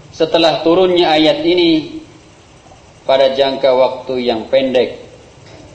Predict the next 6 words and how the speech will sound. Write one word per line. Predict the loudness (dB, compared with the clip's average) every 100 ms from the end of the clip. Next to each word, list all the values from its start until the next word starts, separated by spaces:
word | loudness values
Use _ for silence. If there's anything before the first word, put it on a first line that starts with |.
| -8
Beberapa | -2 2 2 2 0
saat | 0 0 0 -2 -10 -20 -20 -20 -8
setelah | -4 0 2 0 0 -8 -16 -20 -6
turun | 0 2 2
ayat | 2 2 2 0
ini, | 0 0 0 -2 -8